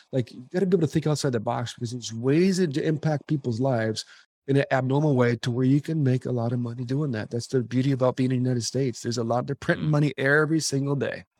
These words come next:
Speaker 1: So why chase the buck? You should be training that mindset. You should be training that mindset. You should be training that skill set. You should be training that heart set. And once you get that heart right and your mind right, your stuff, stuff will be exposed to you. Stuff will
Speaker 2: Hmm.
Speaker 1: be presented to you. Visions, will,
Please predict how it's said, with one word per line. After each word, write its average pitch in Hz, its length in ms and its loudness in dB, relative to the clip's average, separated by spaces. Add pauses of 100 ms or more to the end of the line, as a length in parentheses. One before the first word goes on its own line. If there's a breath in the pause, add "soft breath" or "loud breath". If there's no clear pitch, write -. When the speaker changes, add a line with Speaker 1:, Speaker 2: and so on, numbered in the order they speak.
(120)
Speaker 1:
So 120 320 4
why 135 260 4
chase 160 300 2
the 139 80 0
buck? 135 400 0 (260)
You 160 80 -2
should 151 160 2
be 147 120 8
training 139 280 2
that 135 140 -2
mindset. 135 460 -4 (260)
You 160 80 -6
should 151 160 -2
be 147 80 2
training 147 280 2
that 143 120 0
mindset. 139 460 -2 (120)
You 131 100 -8
should - 140 -12
be 143 80 -2
training 147 280 0
that 135 140 -2
skill 147 240 -2
set. - 280 -6
You 131 80 -6
should 151 140 -8
be 156 40 -2
training 156 260 0
that 147 100 2
heart 139 280 0
set. 113 380 -2 (260 loud breath)
And 127 80 -16
once 139 160 0
you 139 60 -4
get 147 120 0
that 135 140 2
heart 139 280 2
right 170 260 2
and 165 100 0
your 131 100 4
mind 131 280 4
right, 170 200 0 (320 soft breath)
your 180 300 4
stuff, 170 300 0
stuff - 300 -4
will 180 80 -12
be 180 100 -2
exposed 185 440 -4
to 160 60 -6
you. 120 60 -4 (200)
Stuff - 300 2
will 180 60 -4
Speaker 2:
Hmm. 185 80 4
Speaker 1:
be 180 40 2
presented 160 440 0
to - 120 -2
you. 110 80 0
Visions, 147 380 2
will, 175 100 -2